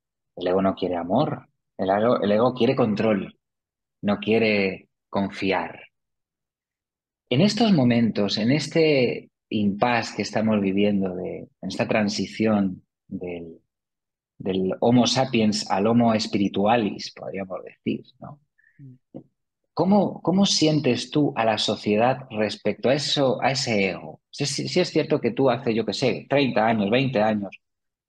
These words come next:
Speaker 1: podías observar mucho ego en, en la sociedad, no un ego, no me refiero a un ego tóxico, que los hay, por supuesto, que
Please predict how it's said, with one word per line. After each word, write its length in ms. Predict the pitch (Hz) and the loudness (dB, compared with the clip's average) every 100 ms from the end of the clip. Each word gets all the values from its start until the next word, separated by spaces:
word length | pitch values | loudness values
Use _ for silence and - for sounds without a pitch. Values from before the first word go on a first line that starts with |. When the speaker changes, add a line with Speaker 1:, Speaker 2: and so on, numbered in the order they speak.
| _ _ - | _ _ -6
Speaker 1:
podías 360 | 120 135 175 147 | 0 2 4 0
observar 380 | 123 120 127 127 | 0 0 2 2
mucho 400 | 135 131 117 131 | 0 0 0 2
ego 340 | 123 104 - | 2 0 -2
en, 300 | 104 98 95 - | -6 -6 -8 -8
en 140 | 95 | -6
la 120 | 92 | -6
sociedad, 600 | - 90 92 127 139 135 127 | -6 -6 -2 2 2 0 0
no 200 | 175 202 | 2 2
un 100 | 110 | 0
ego, 220 | 117 117 | 0 -2
no 220 | 107 107 | -2 -4
me 100 | 117 | -6
refiero 260 | 107 107 104 | -6 -8 -8
a 40 | |
un 60 | 98 | -6
ego 160 | 104 98 | -6 -4
tóxico, 520 | 110 - 104 95 - | -4 -4 -8 -8 -12
que 80 | 73 | -12
los 180 | - | -6
hay, 120 | 107 107 | -4 -4
por 140 | 95 | -8
supuesto, 600 | - - 117 - 95 - | -10 -4 -4 -2 -6 -6
que 160 | 82 | -14